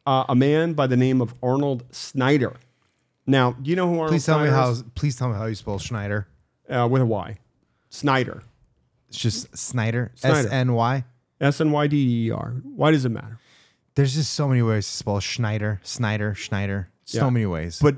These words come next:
Speaker 1: there isn't, because if it
Speaker 2: There
Speaker 1: was
Speaker 2: is.
Speaker 1: Schneider, I would have said Schneider.
Speaker 2: No,
Speaker 1: And
Speaker 2: but
Speaker 1: what
Speaker 2: that
Speaker 1: I said
Speaker 2: even,
Speaker 1: is Snyder.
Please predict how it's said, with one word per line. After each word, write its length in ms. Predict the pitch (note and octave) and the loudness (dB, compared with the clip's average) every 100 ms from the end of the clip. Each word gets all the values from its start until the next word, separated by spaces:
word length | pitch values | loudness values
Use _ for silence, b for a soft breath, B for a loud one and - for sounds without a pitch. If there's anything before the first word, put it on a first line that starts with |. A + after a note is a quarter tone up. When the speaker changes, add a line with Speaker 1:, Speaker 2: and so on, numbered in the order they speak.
| - | -4
Speaker 1:
there 400 | C3+ B2 C#3 F#3+ | -6 4 6 6
isn't, 360 | G#3+ B2+ A#2 | 6 2 0
because 300 | C3 B2 B2+ | 0 2 4
if 120 | B2 B2+ | 2 4
it 40 | |
Speaker 2:
There 100 | D3+ | 4
Speaker 1:
was 160 | F#3+ B2+ | 6 4
Speaker 2:
is. 60 | |
Speaker 1:
Schneider, 460 | F#2+ G#3 A#3 G#2 - - _ | 4 4 4 0 -8 -14 _
I 100 | C3 | 2
would 160 | B2 B2 | 4 4
have 100 | A#2+ | 2
said 360 | - G3+ E3 | 0 2 2
Schneider. 500 | B2 - A2+ F#2 - - | 0 -4 -4 -4 -6 0
Speaker 2:
No, 100 | F#3 | 4
Speaker 1:
And 60 | |
Speaker 2:
but 80 | - | 6
Speaker 1:
what 60 | B2+ | 6
Speaker 2:
that 120 | - | 6
Speaker 1:
I 160 | D#3+ F#3 | 6 4
said 200 | - C3+ | 2 2
Speaker 2:
even, 120 | A#2 | 2
Speaker 1:
is 100 | A2+ - | 0 -4
Snyder. 420 | D#3 D3+ A#2 | 0 2 2